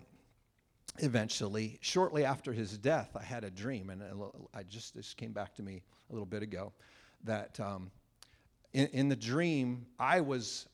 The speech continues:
on some sort of a carriage being taken somewhere out of this world into this gorgeous place, and there was a beautiful mansion, and it was stunningly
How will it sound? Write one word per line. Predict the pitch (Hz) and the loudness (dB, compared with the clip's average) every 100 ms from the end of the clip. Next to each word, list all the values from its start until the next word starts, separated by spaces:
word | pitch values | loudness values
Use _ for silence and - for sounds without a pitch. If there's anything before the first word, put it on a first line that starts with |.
| - | -2
on | 123 120 | 0 0
some | - 151 160 | 0 2 2
sort | - 160 147 135 | -2 0 0 0
of | 117 | -4
a | |
carriage | - 135 131 123 113 107 107 | -4 -2 0 0 -4 -6 -6
being | 117 113 | -4 0
taken | - 135 131 120 104 113 _ _ _ _ - | 0 0 -4 -6 -8 -12 _ _ _ _ -10
somewhere | - 139 120 110 107 104 110 | -2 0 0 -2 -2 -4 0
out | 117 131 | 2 2
of | 127 120 | 0 -6
this | 113 113 | -8 -8
world | 117 104 95 104 - - _ _ - - - | -6 -6 -6 -10 -12 -20 _ _ -20 -20 -4
into | 127 135 143 | -2 0 0
this | 135 - | -2 -2
gorgeous | 110 135 151 156 147 - | -2 2 2 2 -2 -10
place, | - 127 120 - | -8 -6 -6 -6
and | 131 | -6
there | |
was | 127 120 | -4 -2
a | |
beautiful | 113 143 160 - 143 | 4 4 4 0 0
mansion, | 123 123 120 139 120 | 0 0 -4 -4 -4
and | 120 | -4
it | |
was | 117 107 | -4 -6
stunningly | - - 185 175 156 139 127 117 | -6 -2 2 4 2 0 -2 -4